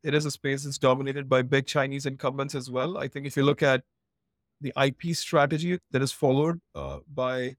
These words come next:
most new startups, they keep their I P in-house as trade secrets, right? So that's exactly what we're doing. Like, companies like First,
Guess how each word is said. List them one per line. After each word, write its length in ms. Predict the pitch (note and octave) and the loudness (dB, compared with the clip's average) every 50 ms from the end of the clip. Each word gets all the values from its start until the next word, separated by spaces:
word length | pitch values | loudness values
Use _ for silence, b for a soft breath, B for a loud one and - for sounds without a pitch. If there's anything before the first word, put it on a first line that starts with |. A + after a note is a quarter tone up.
| _ | _
most 300 | D3 D3 C3+ C#3 - - | -4 -4 -2 -2 -2 -4
new 100 | D3 D3 | -4 -6
startups, 420 | C3+ - - C3 C3 D3+ E3+ - - | -2 2 2 4 4 4 2 0 -4
they 100 | C#3+ B2 | -8 -6
keep 200 | - D#3 D3 C#3 | -4 -6 -2 2
their 140 | C#3+ C3 | 4 4
I 120 | B2+ C3 C3 | 6 4 2
P 280 | B2 - D3+ C#3 C3+ | 0 -6 -12 -12 -10
in-house 460 | - C#3+ C3+ C#3 C#3+ C3 B2+ C3+ - C3+ | -10 -10 -8 -4 -2 0 0 0 -2 -6
as 100 | A#2+ - | -8 -4
trade 260 | - - C#3 C3+ C3 | -2 0 0 0 0
secrets, 600 | - - C3+ B2 - - B2+ B2 B2+ - - - | -2 -4 -6 -6 -6 -6 -6 -6 -6 -8 -12 -10
right? 200 | - C3 C3 B2+ | -8 -8 -8 -8
So 180 | - C3+ B2 | -8 -6 -4
that's 180 | B2 B2+ A#2+ - | -4 -4 -4 -6
exactly 340 | A#2+ A#2+ C3 B2 B2 - C3 | -4 0 0 0 0 0 -4
what 160 | B2 B2+ B2 | -6 -4 0
we're 140 | C#3 D3 D3 | 0 2 4
doing. 240 | C3+ C3 C3 B2 B2+ | 4 4 4 2 2
Like, 160 | B2 B2 - | 0 -2 -2
companies 340 | C#3+ B2 A#2+ C#3+ C3 B2 C#3 | -4 -4 -4 -6 -10 -8 -6
like 100 | C3 B2 | -8 -6
First, 360 | - - B2+ B2+ - - | -4 -4 -4 -4 -4 -8